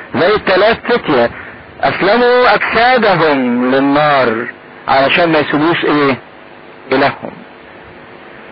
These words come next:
فتنهدت سوسنة وقالت: "قد ضاق بي الأمر من كل جهة،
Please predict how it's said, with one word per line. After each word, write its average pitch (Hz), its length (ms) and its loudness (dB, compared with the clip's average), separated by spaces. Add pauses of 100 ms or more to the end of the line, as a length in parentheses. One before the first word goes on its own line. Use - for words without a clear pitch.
(160)
فتنهدت 175 840 0
سوسنة 156 720 0
وقالت: 131 600 0 (540)
"قد 123 260 -4
ضاق 175 600 0
بي 156 360 0
الأمر 143 520 0
من 135 220 0
كل 127 400 0
جهة، 120 380 -2